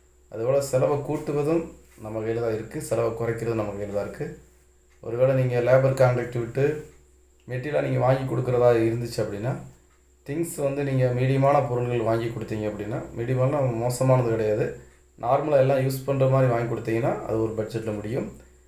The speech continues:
இல்ல எல்லாமே ஹை குவாலிட்டியாக நீங்க போயிட்டீங்க அப்படின்னா, எல்லாமே சிறப்பானதாகவும் ஃபர்ஸ்ட் குவாலிட்டியாகவும் தரமானதுக்கு நீங்க போயிட்டீங்கன்னா பட்ஜெட் வந்து நிக்காது. ஒருவேளை சதுரடி ரெண்டாயிரம் ரூபான்னா அது மூவாயிரம் ரூபாவோட மாறலாம்.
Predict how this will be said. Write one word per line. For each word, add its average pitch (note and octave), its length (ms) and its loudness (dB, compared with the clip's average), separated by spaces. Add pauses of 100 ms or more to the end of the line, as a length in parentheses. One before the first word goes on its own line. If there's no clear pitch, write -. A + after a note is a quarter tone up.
(160)
இல்ல C#3 160 -4
எல்லாமே D#3 400 2
ஹை C3+ 160 6
குவாலிட்டியாக C3+ 540 6
நீங்க A#2+ 200 0
போயிட்டீங்க A#2 420 -2
அப்படின்னா, G#2 280 -6 (800)
எல்லாமே C#3+ 540 -2 (880)
சிறப்பானதாகவும் A#2+ 1000 0
ஃபர்ஸ்ட் A2 300 -6
குவாலிட்டியாகவும் A2 760 0 (600)
தரமானதுக்கு B2 680 0
நீங்க A2 280 -2
போயிட்டீங்கன்னா A2+ 420 -2 (340)
பட்ஜெட் A#2 360 -6
வந்து A2+ 240 -4
நிக்காது. A#2 420 0 (720)
ஒருவேளை A2 400 -4
சதுரடி B2 360 0
ரெண்டாயிரம் A#2+ 380 6
ரூபான்னா C#3 180 4
அது C3 60 6
மூவாயிரம் A#2+ 420 4
ரூபாவோட A#2+ 240 6
மாறலாம். G#2 440 -2